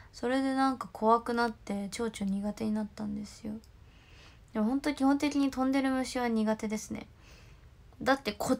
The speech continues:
なん-、どこに行くかわかんないんだもん。こっちに来るんだもん、だって。うん。トンボは、なんかこっちに来るから。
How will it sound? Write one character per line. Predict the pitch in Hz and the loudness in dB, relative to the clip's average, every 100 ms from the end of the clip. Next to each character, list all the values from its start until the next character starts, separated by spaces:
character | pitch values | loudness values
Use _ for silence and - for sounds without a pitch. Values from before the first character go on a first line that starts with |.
| - | 0
な | 330 415 | 4 6
ん-、 | 320 - - - - - | 4 -6 -20 -20 -18 -4
ど | 262 415 | 2 6
こ | 453 | 6
に | 269 208 | 6 4
行 | - | 2
く | - | 4
か | 196 | 6
わ | 196 220 | 6 6
か | 523 | 2
ん | 427 | 4
な | 226 | 4
い | 190 | 2
ん | 175 | 0
だ | 165 | -4
も | - | -6
ん。 | |
こ | - 262 | -2 -2
っ | - | -2
ち | - | 0
に | 370 226 - | 0 0 0
来 | 320 285 | 2 4
る | 208 | 4
ん | |
だ | 170 | 2
も | 185 - | -2 -4
ん、 | |
だ | - | -6
っ | - | -8
て。 | - - - - - - - - - - - - - - - - - - - - | -10 -14 -14 -20 -20 -20 -20 -20 -20 -20 -20 -20 -20 -20 -20 -20 -20 -20 -20 -4
う | 208 | 0
ん。 | 196 190 190 190 - - - - - - - - - - - - - - - - - - - - - | 2 2 -2 -8 -18 -20 -20 -20 -20 -20 -20 -20 -20 -20 -20 -20 -20 -20 -20 -20 -20 -20 -20 -12 2
ト | 302 | 4
ン | 330 | 6
ボ | 330 320 | 8 10
は、 | 330 330 254 208 - | 12 12 12 10 4
な | 220 | -2
ん | 214 | -2
か | - | -2
こ | 233 | -2
っ | 226 | 0
ち | 277 226 | 0 0
に | 180 | 0
来 | 220 | 0
る | 185 | -2
か | 185 | -4
ら。 | 185 202 | -6 -6